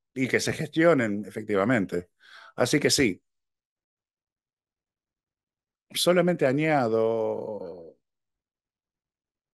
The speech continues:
un matiz. Como mencionó el señor Salaham,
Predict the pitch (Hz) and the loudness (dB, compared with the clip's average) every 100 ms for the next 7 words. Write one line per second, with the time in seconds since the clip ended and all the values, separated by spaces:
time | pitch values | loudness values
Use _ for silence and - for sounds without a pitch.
0 | _ _ _ _ _ _ 143 127 120 123 | _ _ _ _ _ _ -4 0 0 2
1 | 113 - - _ _ _ _ _ _ _ | 0 -2 -10 _ _ _ _ _ _ _
2 | _ _ _ _ _ _ _ _ _ _ | _ _ _ _ _ _ _ _ _ _
3 | - 123 120 120 117 117 120 135 123 - | -8 -4 -4 -4 -4 -4 -2 0 -2 -2
4 | 120 120 - 113 139 117 107 | -4 -4 -2 0 0 -2 -8